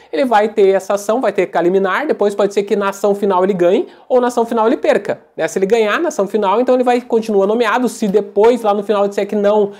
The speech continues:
que a ação, que a questão não deveria, não deveria ser anulada, e ele perde essa questão e ele é como se ele não tivesse a classificação no concurso e eliminado do concurso. Então, é uma insegurança jurídica também, tá? Mas o que eu trago aqui pra vocês, e que ficou essa polêmica, nossa, é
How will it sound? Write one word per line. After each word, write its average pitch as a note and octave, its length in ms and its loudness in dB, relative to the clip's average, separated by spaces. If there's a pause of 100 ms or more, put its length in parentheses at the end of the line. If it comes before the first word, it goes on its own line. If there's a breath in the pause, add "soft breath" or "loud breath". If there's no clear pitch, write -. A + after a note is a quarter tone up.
(220 loud breath)
que - 80 -4
a F3+ 60 0
ação, F#3 380 -2
que F3+ 120 -6
a F3 100 0
questão F3+ 300 -2
não F#3 140 0
deveria, F3 320 -2
não F3+ 180 0
deveria F3 300 0
ser - 100 -6
anulada, G3 480 0
e G3+ 80 2
ele F#3+ 180 0 (280 loud breath)
perde F3+ 240 2
essa F#3 160 -4
questão G3+ 340 0
e A3+ 40 2
ele A3+ 80 2
é A3+ 40 0
como A3+ 240 0
se A3+ 140 -2
ele A3 100 2
não G#3+ 240 0
tivesse F#3+ 420 -2
a G3 40 -6
classificação F#3 480 -4
no F#3 80 -4
concurso G3+ 400 -2
e - 20 2
eliminado F#3+ 300 -2
do F#3+ 40 -2
concurso. F#3+ 400 -2
Então, E3+ 280 -2 (340 loud breath)
é C#3 80 -2
uma F#3+ 140 2
insegurança G#3+ 520 0
jurídica G#3+ 440 -2
também, A3 360 -2 (160)
tá? F3+ 320 -4 (360 loud breath)
Mas B3 160 0
o - 40 2
que - 80 0
eu D#4+ 60 0
trago G3+ 320 2
aqui F#3 180 -2
pra F3+ 160 -2
vocês, E3 460 0
e - 20 -12
que - 60 -16
ficou - 180 -6
essa F3 160 -4
polêmica, E3 600 -2
nossa, G3+ 680 0
é G#3+ 320 0